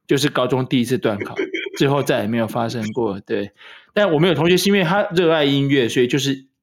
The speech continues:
硬要过来。但你，你以前也没有音乐的基础嘛，你为什么会？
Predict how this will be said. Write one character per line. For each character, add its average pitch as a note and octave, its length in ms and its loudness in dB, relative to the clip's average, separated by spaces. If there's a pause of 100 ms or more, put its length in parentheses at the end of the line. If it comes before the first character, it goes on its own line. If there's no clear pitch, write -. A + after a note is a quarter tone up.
硬 C#3+ 160 2
要 C3+ 160 0
过 A2+ 220 -2
来。 G2 140 -8
但 D#3+ 240 0
你， C3 160 0
你 F3+ 180 2
以 E3 60 0
前 A#2 180 -4
也 G#2+ 40 -4
没 B2+ 120 -2
有 C#3+ 60 0
音 B2+ 120 -2
乐 C3 160 2
的 A2+ 140 0
基 B2+ 280 -6
础 A#2+ 200 -10
嘛， - 200 -16
你 A#2+ 140 -8
为 D#3+ 120 2
什 C#3+ 140 -4
么 G#2+ 80 -6
会？ G#2+ 320 0